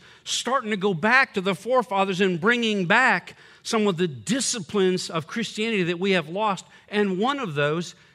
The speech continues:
is silence. Our forefathers had a mindset that said,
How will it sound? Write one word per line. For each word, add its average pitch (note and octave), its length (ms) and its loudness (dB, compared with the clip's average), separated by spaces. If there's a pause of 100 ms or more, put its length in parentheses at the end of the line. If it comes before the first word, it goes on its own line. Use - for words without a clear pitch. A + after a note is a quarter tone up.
is E3+ 160 -4
silence. B2 720 -6 (1300)
Our B3 240 0
forefathers F#3+ 800 -2
had F#3 160 2
a E3 60 0
mindset D#3+ 840 0
that E3 120 -6
said, D#3 480 0